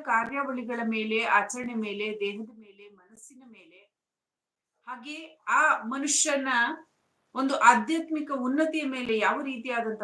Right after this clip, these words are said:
ಪರಿಣಾಮಗಳನ್ನ ಬೀರುತ್ತೆ ಅಂತ ನಾವು ನೋಡೋದಾದ್ರೆ, ಯಾವಾಗ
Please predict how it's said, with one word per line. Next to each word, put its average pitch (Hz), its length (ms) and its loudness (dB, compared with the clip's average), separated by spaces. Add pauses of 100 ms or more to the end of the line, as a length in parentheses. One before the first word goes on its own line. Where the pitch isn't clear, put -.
(140)
ಪರಿಣಾಮಗಳನ್ನ 214 760 -2 (220)
ಬೀರುತ್ತೆ 214 560 -8 (240)
ಅಂತ 170 140 -20 (100)
ನಾವು 160 160 -20 (120)
ನೋಡೋದಾದ್ರೆ, 156 680 -20 (2500)
ಯಾವಾಗ 339 340 -4